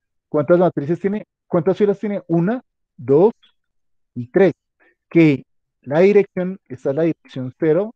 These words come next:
de la fila cero, fila uno y fila dos, pero en total tiene tres filas,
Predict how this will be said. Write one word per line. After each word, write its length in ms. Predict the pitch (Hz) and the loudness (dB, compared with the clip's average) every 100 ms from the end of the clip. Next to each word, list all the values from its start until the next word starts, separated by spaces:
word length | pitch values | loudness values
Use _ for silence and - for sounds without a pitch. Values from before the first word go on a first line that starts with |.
| - | -16
de 60 | |
la 120 | 123 - | -16 -10
fila 260 | 123 127 | -6 -4
cero, 320 | 165 147 196 _ _ _ _ _ _ | -2 -4 -6 _ _ _ _ _ _
fila 460 | - 139 147 151 - - | -6 0 2 0 -4 -6
uno 260 | 170 143 - _ _ | -4 -4 -10 _ _
y 80 | 135 | -18
fila 300 | - 123 131 | -10 -4 0
dos, 140 | 151 139 - | -2 -4 -6
pero 160 | 127 | -8
en 80 | 117 | -6
total 260 | 131 147 190 - | -6 -6 -6 -6
tiene 280 | 139 139 | -6 -6
tres 340 | 135 170 156 - | -6 -2 -2 -4
filas, 480 | 185 107 - _ | -8 -10 -14 _